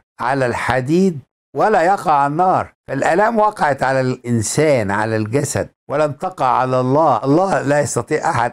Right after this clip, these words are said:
أن يهينه ولا يؤلمه ولا أي حاجة من أي نوع، ولا يموت. طبعًا اللبس بقى هنا إنك تربط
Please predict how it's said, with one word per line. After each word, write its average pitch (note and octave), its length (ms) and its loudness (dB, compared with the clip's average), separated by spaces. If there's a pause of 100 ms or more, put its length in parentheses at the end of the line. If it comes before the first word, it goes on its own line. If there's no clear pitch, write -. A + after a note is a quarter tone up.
أن A2+ 140 -2
يهينه B2+ 600 2
ولا B2 240 0
يؤلمه A#2 600 2
ولا C3 380 0
أي G#2 120 0
حاجة A#2 420 -2
من G#2+ 200 -4
أي A#2 260 0
نوع، A#2 380 0 (200)
ولا B2+ 340 0
يموت. B2 400 0 (240)
طبعًا G#2+ 400 -2 (260)
اللبس C#3 500 0
بقى D#3+ 340 2
هنا E3 380 -2
إنك C3+ 340 0 (120)
تربط D#3+ 560 0